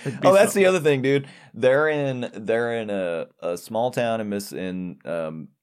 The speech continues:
Speaker 2: central Mississippi, that's, like, uh, outside of Jackson.
Speaker 1: That just never
Speaker 2: No, listen,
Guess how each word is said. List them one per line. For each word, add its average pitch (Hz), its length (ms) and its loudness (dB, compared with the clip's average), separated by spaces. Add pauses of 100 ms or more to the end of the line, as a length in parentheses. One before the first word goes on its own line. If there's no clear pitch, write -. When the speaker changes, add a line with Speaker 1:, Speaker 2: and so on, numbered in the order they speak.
(140)
Speaker 2:
central 101 360 -6
Mississippi, 80 800 -8 (300)
that's, 80 180 -12
like, 87 200 -6
uh, 73 140 -4
outside 90 420 -2
of 80 60 -8
Jackson. 80 480 -2
Speaker 1:
That 160 120 2
just 160 320 -4
never 165 920 4
Speaker 2:
No, 131 200 4
listen, 139 360 2